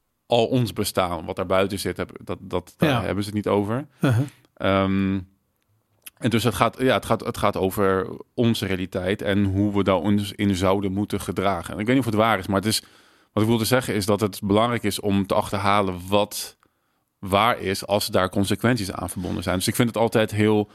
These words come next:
Speaker 2: Ja.
Speaker 1: interessant dat we daar zo weinig tijd aan besteden aan dit soort zaken. En dan vraag ik me af, en dat is om, hier, hier kom ik
Speaker 2: Ja.
Speaker 1: op, omdat, ehm, ehm,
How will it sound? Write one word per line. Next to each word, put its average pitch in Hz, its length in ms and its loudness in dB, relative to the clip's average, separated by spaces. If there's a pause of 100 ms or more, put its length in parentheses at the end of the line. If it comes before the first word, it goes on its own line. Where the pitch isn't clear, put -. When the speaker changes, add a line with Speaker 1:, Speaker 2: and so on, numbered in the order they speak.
(140)
Speaker 2:
Ja. 160 340 0
Speaker 1:
interessant 127 460 2
dat 104 120 0
we 101 80 -2
daar 104 200 4
zo 107 100 0
weinig 98 300 2
tijd 110 300 2
aan 90 260 -2
besteden 90 600 0
aan 92 140 0
dit 92 180 2
soort 95 180 -4
zaken. 90 260 0
En 107 60 0
dan 104 80 2
vraag 101 180 2
ik - 60 -12
me 101 80 2
af, 120 240 2
en 101 100 -2
dat 92 140 2
is 98 100 -8
om, 95 220 0
hier, 98 120 2 (120)
hier 98 220 2
kom 98 180 2
ik 135 80 2
Speaker 2:
Ja. 123 60 4
Speaker 1:
op, 131 80 0
omdat, 95 360 0 (520)
ehm, 92 800 0 (880)
ehm, 92 540 -4